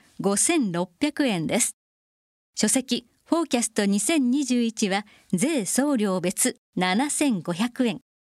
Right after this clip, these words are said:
そして書籍究極のマーケット分析、ファイナンシャルアストロロジーは税・送料別千六百円です。購入の手続きです。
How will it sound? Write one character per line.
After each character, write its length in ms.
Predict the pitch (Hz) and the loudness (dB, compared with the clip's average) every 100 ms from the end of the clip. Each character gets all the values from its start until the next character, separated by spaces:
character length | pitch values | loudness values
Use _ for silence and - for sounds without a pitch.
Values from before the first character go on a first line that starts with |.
| _ | _
そ 140 | - 185 | -4 -2
し 80 | |
て 180 | - 196 - _ | -2 -4 -8 _
書 120 | - 190 | -4 0
籍 380 | 247 240 233 _ _ _ _ | 0 -2 -6 _ _ _ _
究 240 | - 349 | 0 0
極 240 | - 330 302 | -2 0 0
の 140 | 285 | 2
マ 120 | 202 | 0
ー 40 | 285 | 0
ケ 120 | 311 | -4
ッ 60 | 285 | -2
ト 120 | - | -2
分 140 | 226 247 | 0 0
析、 420 | 220 214 214 - _ _ - | -2 -2 -2 -6 _ _ -2
フ 60 | |
ァ 60 | 247 | 2
イ 60 | 349 | 2
ナ 120 | 311 | 2
ン 120 | 302 | 0
シ 100 | 294 | 0
ャ 20 | |
ル 100 | 277 - | -2 -2
ア 80 | 220 | -2
ス 80 | - | 0
ト 120 | 254 | 0
ロ 120 | 247 | 0
ロ 100 | 240 | 0
ジ 220 | 226 214 180 | 0 0 0
ー 20 | |
は 160 | 185 - _ _ 180 | -2 -4 _ _ -2
税・ 300 | 247 262 165 | 0 0 0
送 260 | - 269 | 0 2
料 220 | 233 185 165 | 2 0 0
別 340 | 175 - 233 - _ | -2 -2 -4 -8 _
千 380 | - 214 302 277 | -2 0 2 2
六 180 | 185 - - | -2 -6 -4
百 260 | 285 285 | -2 0
円 200 | 262 196 160 | 0 0 -2
で 140 | 180 | 0
す。 160 | - - _ _ _ _ _ _ _ _ _ _ - | -2 -4 _ _ _ _ _ _ _ _ _ _ -4
購 140 | 294 | -2
入 180 | 320 320 | 0 0
の 120 | 311 | 0
手 100 | 285 | -2
続 240 | 277 277 269 | -2 -2 -2
き 100 | 226 | -2
で 120 | 226 | -2
す。 140 | - | -4